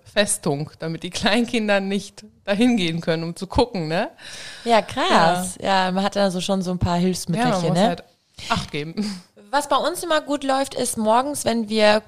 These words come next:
Speaker 2: Chloe die Haare kämmen. Sie ist drei Jahre alt geworden, wie gesagt, und hat richtig lange Haare. Da sind ganz viele Knoten morgens drin.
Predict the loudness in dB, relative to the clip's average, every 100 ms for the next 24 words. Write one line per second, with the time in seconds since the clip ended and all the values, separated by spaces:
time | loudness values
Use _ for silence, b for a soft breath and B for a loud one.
0 | -8 0 4 4 2 0 2 0 0 -4
1 | -2 -2 -4 -6 -8 -4 -6 -6 -4 0
2 | 2 2 0 -2 -4 -6 0 0 0 -4
3 | -4 -2 -2 -2 -6 -6 -8 -8 -6 -2
4 | -2 -2 -2 -2 0 2 2 2 -4 -4
5 | -6 -4 -4 -4 -6 -2 -2 0 0 0
6 | 0 -2 -6 -2 -2